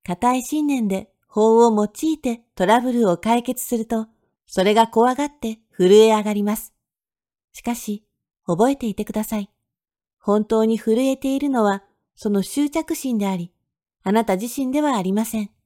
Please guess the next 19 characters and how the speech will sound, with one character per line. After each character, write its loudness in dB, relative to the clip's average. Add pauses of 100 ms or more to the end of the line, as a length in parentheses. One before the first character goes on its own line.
(640)
執 0
着 -2
心 -2
は -2 (220)
人 -4
に -2
し -12
か -6
影 2
響 2
を 2
与 -2
え 0
ら 0
れ -2
な 0
い -4
た -6
め、 -6